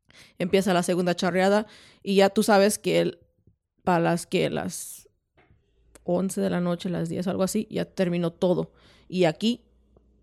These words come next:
te pueden decir, "Va a empezar la charreada a esta tal hora, vamos a terminar a esta hora". Y nos hemos visto que hay en-, escaramuzas que están entrenando a la medianoche porque no terminaron la charreada, o hay charros que están charreando en la noche.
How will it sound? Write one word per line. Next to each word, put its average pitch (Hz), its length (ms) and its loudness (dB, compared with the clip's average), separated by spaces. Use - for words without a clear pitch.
te 175 140 -2
pueden 202 340 0
decir, 180 320 0
"Va 175 60 2
a - 20 2
empezar 190 540 0
la - 160 -6
charreada 170 480 0
a 170 40 2
esta 180 240 0
tal 180 320 0
hora, 220 340 4
vamos 180 260 0
a 180 60 2
terminar 170 380 -2
a 170 40 0
esta 175 220 0
hora". 170 280 2
Y 156 200 -4
nos 160 480 -2
hemos 202 280 4
visto 220 360 0
que 160 380 -2
hay 175 160 2
en-, 196 200 0
escaramuzas 185 480 0
que - 80 -4
están 170 200 -2
entrenando 180 420 0
a 190 40 0
la 170 160 0
medianoche 170 520 0
porque 165 280 -4
no 170 120 0
terminaron 175 320 0
la 170 80 0
charreada, 175 460 0
o 156 140 2
hay 170 120 2
charros 185 360 -2
que - 60 -10
están 170 220 -2
charreando 180 380 0
en 208 60 2
la 170 80 0
noche. 165 340 -2